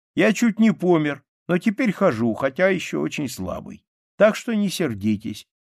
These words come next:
Папаня говорил, что было у меня воспаление в лёгких. Пришлите мне, если есть у вас какая возможность,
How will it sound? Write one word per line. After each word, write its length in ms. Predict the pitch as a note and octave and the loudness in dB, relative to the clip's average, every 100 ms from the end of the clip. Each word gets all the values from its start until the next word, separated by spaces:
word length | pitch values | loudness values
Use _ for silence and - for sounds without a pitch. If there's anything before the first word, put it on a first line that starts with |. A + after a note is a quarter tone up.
| _ | _
Папаня 460 | C#3 D3+ A3 A#3+ G#3+ | 0 4 4 4 2
говорил, 560 | F3 E3+ E3 G#3+ G3 | 2 2 2 2 0
что 200 | F3+ F3+ | -2 -2
было 280 | D#3 F3 G#3+ | 0 0 2
у 80 | G3 | 0
меня 260 | F3 E3+ E3+ | 0 0 0
воспаление 720 | D#3+ - C#3 C#3 G3 F#3+ E3+ | 0 0 0 2 0 0 -4
в 80 | G#2 | -2
лёгких. 680 | G2+ F#2+ F2 - F#2+ - _ _ _ _ _ | -2 -2 -6 -12 -14 -14 _ _ _ _ _
Пришлите 560 | - E3 - A3+ C4 A3 | 2 2 4 2 2 2
мне, 240 | F3 D#3+ | 0 2
если 300 | C#3+ C3+ D3 | 2 2 -2
есть 340 | C#3+ D#3+ D3+ - | -4 -2 -2 -2
у 60 | |
вас 180 | C#3 B2+ | -2 -2
какая 360 | C3 B2+ B2+ B2+ | -2 -4 -2 -2
возможность, 680 | B2 A#2+ G3 A#3 F#3 C3+ | -2 -2 -2 0 0 -4